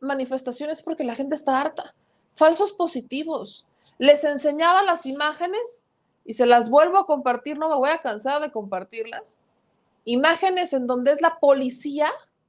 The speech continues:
la policía la que está cometiendo actos vandálicos con tal de justificar la agresión hacia los manifestantes. Como los tienen que señalar de criminales, de vandálicos,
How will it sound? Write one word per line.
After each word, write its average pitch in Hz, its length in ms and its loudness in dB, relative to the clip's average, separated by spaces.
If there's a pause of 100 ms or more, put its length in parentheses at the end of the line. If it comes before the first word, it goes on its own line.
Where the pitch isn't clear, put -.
(800)
la 277 300 0
policía 285 920 2 (280)
la 247 220 2
que 254 80 -2
está 302 540 2
cometiendo 277 500 -2
actos 320 260 -4
vandálicos 262 840 -2 (380)
con 262 240 2
tal 320 180 4
de 349 80 0
justificar 277 920 0 (600)
la 254 300 6
agresión 254 520 0
hacia 339 220 0
los 247 100 -2
manifestantes. 254 840 -6 (280)
Como 277 260 6
los 277 200 2
tienen 392 340 0
que 294 120 2
señalar 285 640 -2
de 226 520 4 (640)
criminales, 226 1040 0
de 214 160 -2
vandálicos, 208 800 0